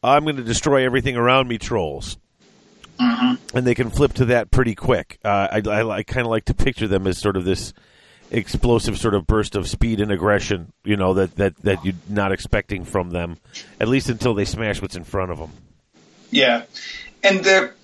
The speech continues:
Speaker 2: their abilities could be based on the different kinds of fungus that grow out of them or that they consume. Um, and that may affect their ability to ward off magic.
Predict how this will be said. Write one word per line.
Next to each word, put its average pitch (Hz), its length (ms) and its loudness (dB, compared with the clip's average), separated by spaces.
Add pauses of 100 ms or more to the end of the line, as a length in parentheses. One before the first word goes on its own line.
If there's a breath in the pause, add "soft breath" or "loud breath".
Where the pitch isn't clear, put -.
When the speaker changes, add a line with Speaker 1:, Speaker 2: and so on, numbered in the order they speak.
(120)
Speaker 2:
their 240 240 8
abilities 180 500 2
could 160 160 -2
be 160 160 -2
based 143 300 2
on 139 80 4
the 135 80 2
different 127 240 -2
kinds 127 180 0
of 123 100 0
fungus 143 500 4
that 139 140 4
grow 123 240 4
out 135 220 6
of 123 140 4
them 127 260 6
or 120 140 6
that 120 160 0
they 120 100 0
consume. 135 800 0 (600 soft breath)
Um, - 220 -4 (540)
and 143 140 4
that 131 120 6
may 135 160 6
affect 135 320 4
their 131 140 6
ability 127 320 6
to 120 80 -2
ward 120 320 6
off 107 240 4
magic. 143 680 4